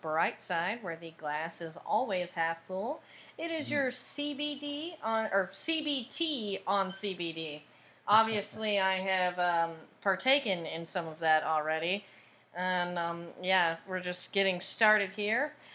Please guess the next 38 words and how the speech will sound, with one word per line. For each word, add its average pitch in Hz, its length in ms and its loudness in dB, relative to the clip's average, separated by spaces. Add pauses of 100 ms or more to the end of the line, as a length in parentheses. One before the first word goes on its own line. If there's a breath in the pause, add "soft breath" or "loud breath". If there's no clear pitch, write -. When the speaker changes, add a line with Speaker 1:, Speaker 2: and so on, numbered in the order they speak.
(180 loud breath)
Speaker 1:
And 262 280 2
I 285 220 4
have 277 200 0
a, 269 220 6
another 247 340 2
comedian 254 680 2
guest. 240 420 8
I'm 220 300 6
starting 226 300 2
to 220 60 0
have 226 200 4
a - 20 -2
theme 233 440 -2
here 220 300 2
with 214 280 -2
me 214 260 -2
today, 214 640 2
Speaker 2:
Mm. - 20 -4
Speaker 1:
since 226 240 -4
I'm 240 260 4
Lucretia 240 380 -6
Lyon. 226 420 4 (400 loud breath)
Who 415 120 2
do 415 100 2
I 381 120 8
have 381 220 6
with 403 200 -2
me 240 140 2
today? 160 420 0 (200)
Speaker 2:
My 123 200 -4
name 127 160 -4
is 110 160 -8
Andy 110 260 -8
Southern. 120 400 -10 (500)
Speaker 1:
All 196 440 4
right. 208 400 4 (440 loud breath)
And, 247 380 0
um, 247 420 2